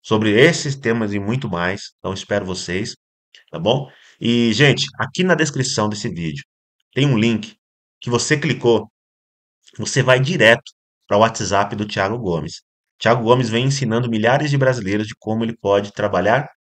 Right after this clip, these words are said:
em casa, certo? Ele tem um método muito importante que tá ajudando essas pessoas, né? Eu já mostrei aqui pra vocês alguns casos, como eu mostrei no vídeo de ontem do Anderson, que mudou completamente de vida, após topar o desafio,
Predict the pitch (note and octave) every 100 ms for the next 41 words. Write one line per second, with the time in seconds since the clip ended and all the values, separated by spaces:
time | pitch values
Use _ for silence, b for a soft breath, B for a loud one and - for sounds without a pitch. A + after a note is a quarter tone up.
0 | - D3+ C#3+ A2 G2 F2+ F2+ - _ _
1 | _ _ - A2 B2 - G#2 A2 A#2+ G#2+
2 | A2+ B2 - F2 - _ _ _ - C#3+
3 | - G#3 F3 C#3 A2+ G2 - - _ -
4 | G#2 - E3 D3+ A#2 G#2 G2 F#2 F#2+ -
5 | - - E2+ - - G#2+ - _ B F#2
6 | B2 C#3+ C#3 D3 C#3 D3 C#3 B2 B2 A2+
7 | G#2+ G#2 - F2+ E2+ - G2 G2+ G2+ G#2
8 | G#2+ G2+ G2+ F#2 G2+ G2+ F2 F2 F#2+ F#2+
9 | E2 - _ _ _ _ - G#2 G2 G#2+
10 | - C3 C3+ B2 G#2 A#2 - G2 G#2+ C#3
11 | E2+ - _ _ _ _ - F#2+ - A2
12 | - D3 D#3+ C#3+ B2 - A#2+